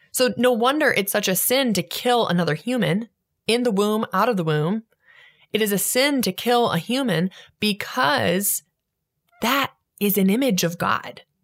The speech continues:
It is an, an idol of God. So you are attacking God when you kill a human.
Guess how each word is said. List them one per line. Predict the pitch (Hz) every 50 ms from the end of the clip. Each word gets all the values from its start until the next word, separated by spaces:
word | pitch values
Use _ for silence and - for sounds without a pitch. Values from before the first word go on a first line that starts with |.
| _ _ _ _ _ _ _ _ _ _ _
It | - 226 202
is | 208 196 175 175
an, | 175 170 165 - - _ _ _ _ -
an | 202 190 151 - - _ _
idol | - 196 240 269 226 165 123 85 - - -
of | - 175 170 170 160
God. | - 185 220 202 - - - - - - - _ _ _ _ _ _ _ _ - - -
So | - -
you | 226 226 269 277
are | 240 -
attacking | - 165 - - - - 269 285 285 277 - 208 175 165 160
God | - 196 269 370 392 311 196 143 - -
when | 170 175 180 185
you | 196 226
kill | 220 - - 240 226 185 - -
a | - 147
human. | 156 - - 208 180 143 -